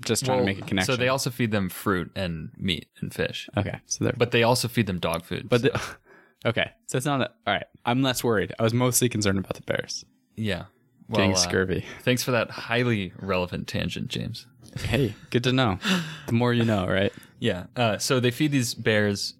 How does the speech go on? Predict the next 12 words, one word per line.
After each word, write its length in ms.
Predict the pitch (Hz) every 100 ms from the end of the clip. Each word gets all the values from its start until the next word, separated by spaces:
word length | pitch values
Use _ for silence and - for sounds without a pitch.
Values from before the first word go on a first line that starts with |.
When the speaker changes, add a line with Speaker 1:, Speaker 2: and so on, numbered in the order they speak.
| _
Speaker 2:
they 200 | - 104
tightly 340 | 92 - 110 104
control 240 | 107 107
the 60 | 95
diet, 300 | 95 90 87
and, 300 | - 95 87
uh, 220 | 87 117 113 - _ _ -
then 140 | 123
they 80 | 117
stop 400 | - 117 104 -
feeding 340 | - 104 90
them. 260 | 82 -